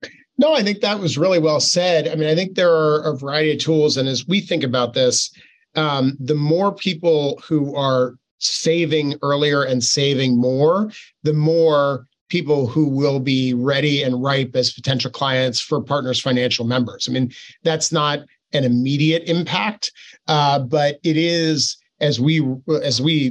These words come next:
in Reagan's words, uh, "Rising tide lift all boats." And we bring more people in, like Jen mentioned,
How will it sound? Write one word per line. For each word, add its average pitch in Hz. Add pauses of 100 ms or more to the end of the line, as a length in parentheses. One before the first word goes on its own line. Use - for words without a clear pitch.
in 127
Reagan's 135
words, 131
uh, 123
"Rising 135
tide 135
lift 127
all 120
boats." 123 (320)
And 143
we 143
bring 156
more 139
people 127
in, 143
like 123
Jen 127
mentioned, 123